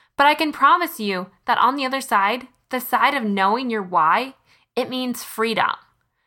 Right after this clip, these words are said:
Freedom in being able to say no to things that don't align with your path, to making the right choices, whether food or nightly habits or careers,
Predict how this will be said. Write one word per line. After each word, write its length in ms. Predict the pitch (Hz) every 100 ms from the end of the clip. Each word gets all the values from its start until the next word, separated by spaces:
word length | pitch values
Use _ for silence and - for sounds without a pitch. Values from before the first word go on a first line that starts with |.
| _ -
Freedom 440 | - 277 339 349
in 120 | 226
being 200 | 233 254
able 200 | 240 240 233
to 100 | 220
say 400 | 240 220 220 - -
no 320 | 190 190 269
to 140 | 254
things 240 | 240 226 226
that 160 | 175
don't 180 | 202 214
align 380 | 208 180 175 233
with 120 | 247
your 80 | 233
path, 460 | - 190 196 277 - _ _ _ _ -
to 100 | 277
making 380 | 269 277 311 285
the 80 |
right 260 | 226 240 247
choices, 720 | - 226 240 - 277 285 285 -
whether 260 | 233 240
food 460 | 240 - 247 277 277
or 160 | 226 220
nightly 320 | 220 220 240
habits 500 | 214 214 220 233 226
or 140 | 226
careers, 640 | 220 220 202 208 233 233